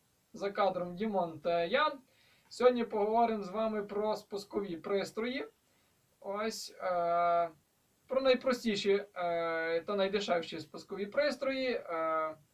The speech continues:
типу вісімка. І, е, це також вісімка, її ще називають букашка, або її ще називають гайка.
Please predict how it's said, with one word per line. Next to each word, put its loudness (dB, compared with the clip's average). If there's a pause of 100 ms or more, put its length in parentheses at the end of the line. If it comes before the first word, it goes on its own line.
(440)
типу -2
вісімка. -2 (880)
І, -6
е, 0 (1800)
це -4
також 2
вісімка, -4
її 2
ще -6
називають 4
букашка, 4
або -2
її 2
ще -8
називають 2
гайка. -2